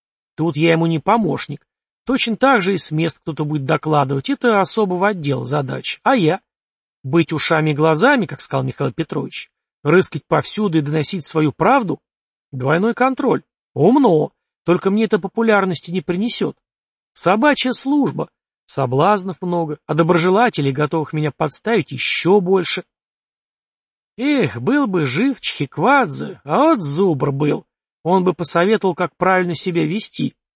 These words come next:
Придётся самому всё постигать. Хотя, я же не знаю, кто там сейчас у Кирпоноса этим делом занимается. Обязательно надо с этим человеком поближе познакомиться.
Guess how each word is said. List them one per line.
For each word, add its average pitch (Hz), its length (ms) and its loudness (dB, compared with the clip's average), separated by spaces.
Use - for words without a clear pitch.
Придётся 240 360 0
самому 269 400 -2
всё 147 220 -6
постигать. 143 560 -8
Хотя, 285 500 -2
я 180 180 4
же 151 100 0
не 170 80 2
знаю, 170 360 2
кто - 200 -8
там 143 100 -4
сейчас 160 400 -4
у 147 60 -6
Кирпоноса 147 640 -2
этим 156 220 -6
делом 143 280 -2
занимается. 139 680 -6
Обязательно 147 600 0
надо 131 100 -6
с - 60 -8
этим 143 160 -10
человеком 143 440 -2
поближе 135 480 0
познакомиться. 139 760 -4